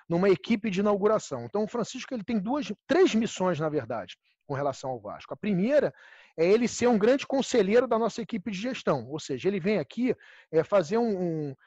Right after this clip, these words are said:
inaugurar essa gestão, né? Deve ficar aqui um tempo, é, é, razoável também, de alguns meses, com a, com a nossa equipe, implementando todo o formato da gestão,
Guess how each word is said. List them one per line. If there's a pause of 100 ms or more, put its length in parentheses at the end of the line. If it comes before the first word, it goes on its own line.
inaugurar
essa
gestão,
né? (200)
Deve
ficar
aqui
um
tempo, (320)
é,
é,
razoável
também,
de
alguns
meses,
com
a, (220)
com
a
nossa
equipe,
implementando
todo
o
formato
da
gestão,